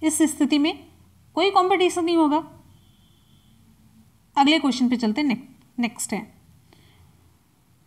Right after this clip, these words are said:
भारतीय संविधान का अनुच्छेद उनतीस निम्नलिखित में से कौन से अधिकार प्रदान करता है?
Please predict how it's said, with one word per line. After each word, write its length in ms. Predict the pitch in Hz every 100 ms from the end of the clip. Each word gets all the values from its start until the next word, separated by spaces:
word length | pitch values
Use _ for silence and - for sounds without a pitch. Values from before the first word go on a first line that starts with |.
| _ _ _ _ _ _ _ _ _ _ _ _ _ _ _ _ _ _ _ _ _ _ _ _ -
भारतीय 320 | 254 294 392
संविधान 420 | 427 415 392 381 381
का 80 |
अनुच्छेद 440 | 392 359 - 359 359
उनतीस 500 | 320 320 320 311 311
निम्नलिखित 460 | 311 392 392 392 311
में 120 | 311
से 140 | 370
कौन 400 | 359 302 311 359
से 240 | 359 339 285
अधिकार 340 | 247 269 285
प्रदान 340 | 285 240 240
करता 280 | 247 220 -
है? 500 | 233 247 185 - -